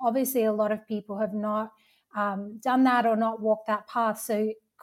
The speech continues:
this situation has affected them in totally different ways.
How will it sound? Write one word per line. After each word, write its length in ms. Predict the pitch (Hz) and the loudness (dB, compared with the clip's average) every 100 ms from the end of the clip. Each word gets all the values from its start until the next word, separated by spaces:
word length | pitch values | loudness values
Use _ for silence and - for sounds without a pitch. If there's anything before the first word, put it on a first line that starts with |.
| _ | _
this 380 | 240 185 233 226 | -12 -2 -2 0
situation 760 | 240 226 233 214 220 226 220 202 | -4 -4 -2 0 0 -2 -6 -6
has 160 | 202 | -8
affected 480 | 190 - 220 220 220 | -8 -4 -6 -4 -4
them 180 | 202 196 | -4 -4
in 240 | 202 202 - _ | -8 -10 -14 _
totally 440 | - 226 214 208 | -2 0 0 -2
different 360 | 196 196 233 226 | -4 -6 -8 -16
ways. 400 | - - - - | -16 -16 -12 -14